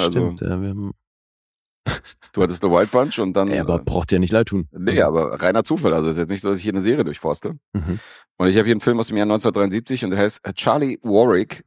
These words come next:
Speaker 1: der große Kuh. Und, äh, der ist von Don Siegel. Und, äh, die Drehbuchautoren waren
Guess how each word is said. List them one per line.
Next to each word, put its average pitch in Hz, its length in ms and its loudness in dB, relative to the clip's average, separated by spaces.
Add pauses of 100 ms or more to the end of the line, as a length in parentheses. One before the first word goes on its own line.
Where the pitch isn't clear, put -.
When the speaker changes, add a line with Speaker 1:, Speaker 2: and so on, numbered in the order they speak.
(120)
Speaker 1:
der 98 120 4
große 123 300 0
Kuh. 107 300 0 (1400)
Und, 71 340 -6
äh, 64 220 -6
der 58 100 -10
ist - 80 -16
von 85 120 -6
Don 107 140 0
Siegel. 113 260 2
Und, 71 200 -8
äh, 73 180 -6
die 76 140 -10
Drehbuchautoren 101 680 -2
waren 85 260 -2